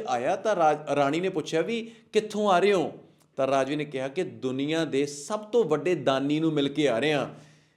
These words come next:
ਰਾਜੇ ਦੀ ਇਹ ਕਮਾਲ ਦੀ ਗੱਲ ਇਹ ਤਾਂ ਸੀ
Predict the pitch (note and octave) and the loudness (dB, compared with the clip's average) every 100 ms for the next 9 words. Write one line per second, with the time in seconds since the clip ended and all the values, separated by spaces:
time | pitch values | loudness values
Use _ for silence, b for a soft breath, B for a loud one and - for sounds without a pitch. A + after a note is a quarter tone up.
0 | B _ B2 C#3+ F3 F#3+ A3+ A#3+ A3+ - | B _ 0 4 4 4 2 4 2 -4
1 | - _ D#3+ G3 A3+ F#3 A3+ A3+ F#3+ F3 | -20 _ -8 -6 -4 -2 -4 0 2 4
2 | F3 G3+ F#3+ F#3+ F#3+ F3 A3+ A3 G3 F3+ | 4 2 2 2 0 -4 -4 -4 0 0
3 | F#3+ F3 G3 C4 | 0 -2 -2 -4